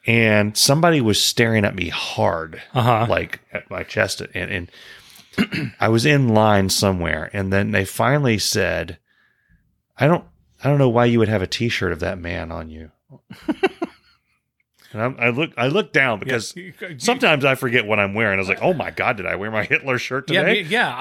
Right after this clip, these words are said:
Speaker 2: Oh,
Speaker 1: And
Speaker 2: I hate when, especially
Speaker 1: I
Speaker 2: the
Speaker 1: look,
Speaker 2: church.
Speaker 1: I look down and I'm like, "That's wh-, what?" And she's like,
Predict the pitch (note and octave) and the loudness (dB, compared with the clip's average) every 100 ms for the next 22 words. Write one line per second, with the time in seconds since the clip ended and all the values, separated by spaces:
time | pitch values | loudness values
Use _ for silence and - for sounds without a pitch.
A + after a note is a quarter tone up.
0 | D#3 D3 C3+ B2+ C3 D3+ C3 C#3+ - F3+ | 2 2 2 0 0 0 -2 -4 -4 0
1 | E3+ F3 F#3+ D3+ A2 G2+ C#3 D3+ D3+ F3 | 2 2 2 2 -2 -2 -4 -2 -2 2
2 | G3 F3 D3+ C3 B2+ B2 - D3+ - - | 2 2 -2 -2 -2 -4 -2 -4 -4 -12
3 | _ C#3+ E3+ G3 D3+ C3 E3 G3+ - C#3 | _ -10 -8 -8 -4 0 2 0 -2 -4
4 | - D3+ - D3 - | -4 -4 -2 -4 -6